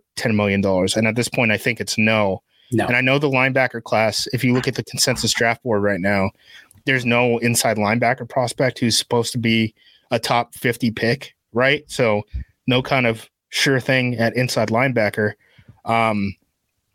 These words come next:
Speaker 1: but I wouldn't hate the idea of saving ten million dollars with Campbell and just rolling with Quay Walker, McDuffie, and then trying to find some rookie in the draft to kinda add to that competition and saying, "Hey,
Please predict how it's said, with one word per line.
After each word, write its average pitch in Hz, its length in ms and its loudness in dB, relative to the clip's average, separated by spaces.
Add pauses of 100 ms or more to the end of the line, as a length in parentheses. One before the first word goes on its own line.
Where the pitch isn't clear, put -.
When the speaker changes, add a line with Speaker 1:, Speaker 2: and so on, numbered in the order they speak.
(760)
Speaker 1:
but 139 100 0
I 139 60 4
wouldn't 139 400 0
hate 143 240 0
the 135 100 2
idea 127 280 2
of 127 100 -2
saving 127 300 0
ten 123 200 0
million 127 220 2
dollars 120 360 2
with 117 140 0
Campbell 147 580 0
and 110 460 2 (140)
just 107 220 -2
rolling 113 500 2
with 110 160 0
Quay 113 220 0
Walker, 110 340 0
McDuffie, 110 680 2
and 104 160 2
then 104 280 2 (460)
trying 120 280 2
to 117 60 0
find 117 320 0
some 120 260 2
rookie 143 220 0
in 160 80 2
the 156 80 2
draft 160 440 0
to 120 220 0
kinda 127 280 0
add 127 200 0
to 143 100 -2
that 127 140 0
competition 131 680 -2
and 107 100 0
saying, 117 300 0
"Hey, 127 280 0